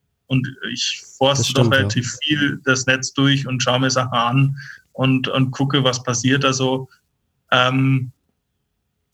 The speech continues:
Speaker 1: meine persönliche Meinung, gerade jetzt auf Konzerte bezogen, würde ich eher sagen, ist das Thema nicht aktuell.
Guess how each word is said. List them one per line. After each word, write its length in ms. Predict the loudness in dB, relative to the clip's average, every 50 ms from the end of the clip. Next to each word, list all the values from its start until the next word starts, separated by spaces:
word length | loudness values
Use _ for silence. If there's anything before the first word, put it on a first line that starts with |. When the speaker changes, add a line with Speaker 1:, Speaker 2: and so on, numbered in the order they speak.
| _ _ _ _ _ _
Speaker 1:
meine 260 | 2 2 2 2 2
persönliche 560 | 2 0 0 0 2 2 2 2 2 2 4
Meinung, 680 | 4 4 4 4 2 2 2 2 2 2 2 0 -2 -6 -10 _ _ _ _ _ _ _ _ _
gerade 340 | 0 2 4 4 4 4 2
jetzt 240 | 0 0 -2 -6 -10 -12 -16 -8
auf 180 | -6 -6 -6 -6 -8 _ _ _
Konzerte 720 | -8 -6 -4 0 0 2 2 2 2 2 0 0 0 -2 -6 -10 -6
bezogen, 720 | _ -4 -2 0 0 2 2 2 2 0 -2 -2 -4 -8 -12 _ _ _ _ _ _ _ _ _
würde 240 | 2 2 4 2
ich 220 | 0 0 -2 -4 0
eher 140 | 0 0 0
sagen, 460 | 0 0 2 2 0 0 -2 -4 -6
ist 200 | -6 -8 -4 -4
das 140 | -4 -4 -4
Thema 580 | -4 -2 -2 -2 -2 -2 -2 -4 -4 -6 -8 -12 -16 -20 _ _ _ _ _ _ _
nicht 420 | -2 2 2 2 2 2 -2 -4
aktuell. 500 | -6 -6 -6 -8 -12 -12 -12 -14 -16 -18